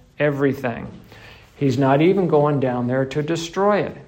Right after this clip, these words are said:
He does not need to do that. He can destroy it from where he is up on the mountains, or he can destroy it from heaven above. He spoke everything into existence. He can speak it all out of existence. He does not need to be there.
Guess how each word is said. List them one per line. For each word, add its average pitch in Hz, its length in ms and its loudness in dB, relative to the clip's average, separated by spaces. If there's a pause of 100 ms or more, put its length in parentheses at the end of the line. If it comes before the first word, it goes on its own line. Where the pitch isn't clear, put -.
(140)
He - 140 -10
does 113 300 -10
not - 180 -8
need 127 260 -8
to 147 80 -6
do 190 240 0
that. 151 320 0
He 139 120 -4
can 151 160 -6
destroy 131 520 -2
it 131 100 -4
from 120 260 -6
where 120 240 0
he 156 140 2
is 160 160 2
up 160 160 2
on 165 80 0
the 156 80 0
mountains, 170 400 0
or 151 80 0
he 135 140 -2
can 127 160 -6
destroy 139 520 0
it 151 100 -2
from 131 220 -4
heaven 139 340 0
above. 131 380 0
He 127 80 -8
spoke 135 380 0
everything 185 420 0
into 208 220 2
existence. 175 580 -2 (340)
He 160 160 2
can 156 140 -2
speak 160 340 -2
it 151 120 -2
all 147 200 2
out 131 180 2
of 127 100 -4
existence. 123 500 -8
He 143 120 -8
does 135 340 -2
not 143 280 -2
need 123 380 -6 (220)
to 135 100 -10
be 160 300 -2
there. - 320 -4